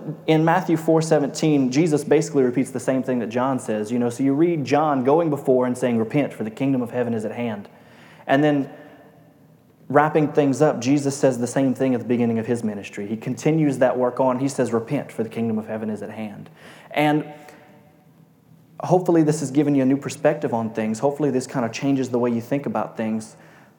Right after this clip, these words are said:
But this repentance, um, of course, we receive salvation. We repent and we change the way we lived before,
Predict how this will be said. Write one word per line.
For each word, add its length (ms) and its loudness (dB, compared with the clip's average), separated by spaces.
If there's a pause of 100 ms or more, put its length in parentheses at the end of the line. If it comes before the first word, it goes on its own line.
(300)
But 460 0
this 200 0
repentance, 800 -2
um, 300 -16
of 80 -20
course, 300 -2
we 200 -2
receive 360 -2
salvation. 640 -2 (540)
We 100 2
repent 520 -2
and 100 -2
we 80 0
change 640 -2
the 60 -2
way 180 2
we 100 2
lived 240 0
before, 540 -4